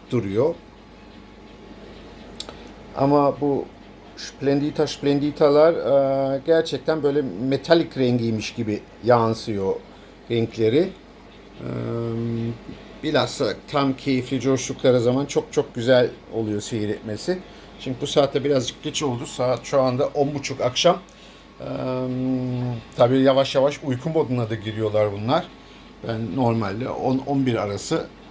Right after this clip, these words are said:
ışıkları söndürüyorum hobi odamda ve o günlük artık yeter diyorum balıklarla uğraştığım. Şimdi bugün en son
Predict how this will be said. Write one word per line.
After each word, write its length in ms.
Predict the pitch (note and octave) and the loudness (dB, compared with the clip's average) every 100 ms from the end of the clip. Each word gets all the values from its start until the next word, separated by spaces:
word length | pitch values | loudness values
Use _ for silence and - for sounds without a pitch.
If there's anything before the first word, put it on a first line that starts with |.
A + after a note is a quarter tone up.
| - - | -14 -8
ışıkları 420 | C#3 - - A#2+ | -6 -6 -6 -4
söndürüyorum 680 | - C3+ A#2+ A2+ A2 G#2 F#2+ | 0 2 2 0 0 -2 -2
hobi 180 | G#2 F#2 | -6 -6
odamda 520 | F#2 F2 F2+ B2 D3 B2+ | -8 -8 -6 -4 -4 -4
ve 100 | A#2+ - | -8 -6
o 120 | C3+ A2 | -6 -6
günlük 340 | F#2+ A2+ - | -4 -6 -2
artık 360 | F#2+ - B2+ G#2+ | -2 -4 -6 -6
yeter 380 | F#2+ A2 G#2 | 2 2 2
diyorum 240 | F#2 F#2+ F#2 | -2 -6 -6
balıklarla 560 | F#2+ F#2+ A2 G2 F#2+ G2 F#2+ | -8 -8 -4 -4 -4 -6 -6
uğraştığım. 480 | G2 G2+ - E3 F#3 - - - - - - | -6 -6 -4 -4 -4 -10 -20 -20 -20 -20 -18
Şimdi 200 | - C#3 C3 | -8 -6 -4
bugün 260 | C#3+ D3+ - - - - | -4 -4 -8 -14 -20 -6
en 160 | C#3+ C3+ | -2 0
son 260 | B2+ D3 | 2 0